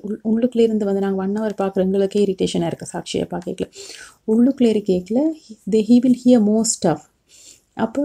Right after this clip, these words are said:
ஆட்டோமேட்டிக்கா he started withdrawing from Sha-, சாக்ஷி and Las-, லாஸ்லியாவோட he likes. But still he knows லாஸ்லியா வந்து தனக்கு it's not going to work in future. But உள்ளுக்குள்ளே இருக்கேக்கல he likes.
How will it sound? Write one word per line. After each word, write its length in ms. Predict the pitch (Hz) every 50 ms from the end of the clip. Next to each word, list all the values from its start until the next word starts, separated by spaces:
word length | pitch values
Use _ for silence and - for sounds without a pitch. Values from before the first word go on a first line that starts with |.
| 294 226
ஆட்டோமேட்டிக்கா 540 | 202 - - 214 208 202 190 196 - 226
he 140 | 214 214 202
started 320 | 202 - 185 175 185 185 175
withdrawing 380 | 175 170 - 196 185 185 180
from 140 | 180 180 175
Sha-, 300 | 175 - 175 170 170 - -
சாக்ஷி 400 | - - 180 180 180 - - 240
and 160 | 269 269 247
Las-, 340 | 214 196 196 208 196 - - - _ -
லாஸ்லியாவோட 640 | 208 214 214 - 240 233 220 202 190 190 190 190 262 277
he 160 | 277 - 226 208 202 190 185
likes. 400 | 185 190 208 226 220 220 _ - - - - _ _ _ _ - - - _
But 160 | - 226 - -
still 300 | - - - 254 269 247
he 160 | 254 226 214
knows 320 | 208 202 175 165 185 185 - _ _ - - _ _ -
லாஸ்லியா 520 | 185 196 196 190 - - 208 208 196 185 180
வந்து 280 | 170 175 175 180 214 220
தனக்கு 400 | - 190 170 165 165 - 214 226 240 233 _ _ _ _ _ _ _ _ _ _ _ _ _ - - -
it's 200 | - 190 185 -
not 140 | 208 190 180
going 180 | 180 214 202 196
to 100 | 185 170
work 220 | 185 196 196 196 196
in 100 | 180 180
future. 440 | 180 190 190 175 180 - 202 220
But 160 | 226 233 240 -
உள்ளுக்குள்ளே 400 | 220 214 226 247 247 - 226 214
இருக்கேக்கல 440 | 214 - - - 180 180 - 262 262 254
he 160 | 254 - 269 254 254 247
likes. 360 | 240 254 247 208 185 - -